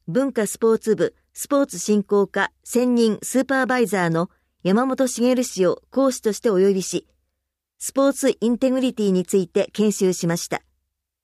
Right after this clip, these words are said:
インテグリティとは、健全さや高潔さを意味し、スポーツインテグリティを守るためには、ハラスメントや不正行為など、妨げとなる要因を解決する必要があること。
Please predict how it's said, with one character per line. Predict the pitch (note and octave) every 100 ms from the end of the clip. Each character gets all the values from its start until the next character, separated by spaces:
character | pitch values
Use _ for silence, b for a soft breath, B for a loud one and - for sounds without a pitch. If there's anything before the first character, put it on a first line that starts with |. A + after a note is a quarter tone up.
| _ _ _
イ | A#3
ン | B3+
テ | C4
グ | B3
リ | C4 B3
テ | G#3+
ィ | F#3+
と | F#3+
は、 | F3+ G3 _ _ _ -
健 | A3+ A#3+
全 | A3+ A#3
さ | A3 G#3+
や | G3+ G#3 _ _
高 | A3+ B3+
潔 | C4+ B3+
さ | - A#3
を |
意 | - A3
味 | F3+
し、 | - D#3+ _ _ _ _ _ _
ス | -
ポ | - C#4
ー |
ツ | C4+ C4
イ | A#3
ン | B3
テ | B3+
グ | B3+
リ | B3+ -
テ | G#3+
ィ | F#3+
を |
守 | F3+ G3 A#3+
る | G#3+
た | G3
め | G3+
に | G3
は、 | E3+ F3+ _ _ _ _ -
ハ | G#3
ラ | A#3+
ス | -
メ | G#3
ン | G3
ト | G3
や | F#3 F3 - _
不 | -
正 | C4 C4
行 | B3+ B3+ A3+
為 | G3
な | F3+
ど、 | F3 - _ _ _
妨 | - G#3+ B3+ C4+
げ | C4
と | C4
な | B3+
る | A#3+ G3
要 | G#3+
因 | G#3 G#3 F#3+
を | F#3+ -
解 | G#3+ A#3
決 | B3+ -
す | A#3
る | A3
必 | G#3 -
要 | A#3 G#3+
が | G#3
あ |
る | G3
こ | E3+
と。 | D#3+